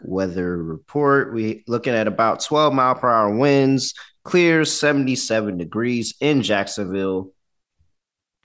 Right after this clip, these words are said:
What is this series? We have another divisional under, so that's why that under money's coming in. Another divisional under. This series has gone three and two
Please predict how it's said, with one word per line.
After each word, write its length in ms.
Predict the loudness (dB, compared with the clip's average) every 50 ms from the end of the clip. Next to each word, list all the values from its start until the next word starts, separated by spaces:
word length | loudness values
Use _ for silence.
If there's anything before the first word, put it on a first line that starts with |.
| _ _ _ _ _ _ _ _ _ _ _ _ _ _ _ _ _ _ _ _ _ _ _ _ _ _ _ _ _
What 340 | -18 -8 -4 -2 0 0 0
is 140 | -2 -2 -2
this 260 | -2 -2 -2 -2 -2
series? 420 | -2 -2 -2 -2 -2 -4 -6 -6 -4
We 120 | 0 2
have 120 | 2 2 2
another 240 | 2 2 2 0 0
divisional 480 | -2 -2 -2 -2 -2 -2 -2 -4 -4
under, 260 | -4 -6 -6 -6 -6
so 160 | -8 -6 -4 -2
that's 220 | -2 -2 -2 0
why 200 | 0 0 2 2
that 200 | 2 0 -2 -2
under 200 | -4 -4 -4 -4
money's 300 | -4 -4 -4 -6 -6 -8
coming 260 | -8 -8 -6 -6 -6 -6
in. 80 | -8
Another 340 | -6 -4 -2 -2 0 0 -2
divisional 480 | -2 -2 -4 -4 -4 -2 -2 -4 -4 -4
under. 380 | -6 -6 -6 -6 -6 -8 -8 -10 _ _ _ _ _ _ _ _ _ _ _ _ _ -8
This 340 | -4 0 0 0 0 0 0
series 560 | 0 2 2 2 2 2 2 0 -2 -2 -2
has 220 | -2 -2 -2 -2
gone 300 | -2 -2 -2 -2 -2 -4
three 240 | -4 -4 0 2 2
and 100 | 2 0
two 400 | -2 -4 -4 -4 -4 -4 -6 -8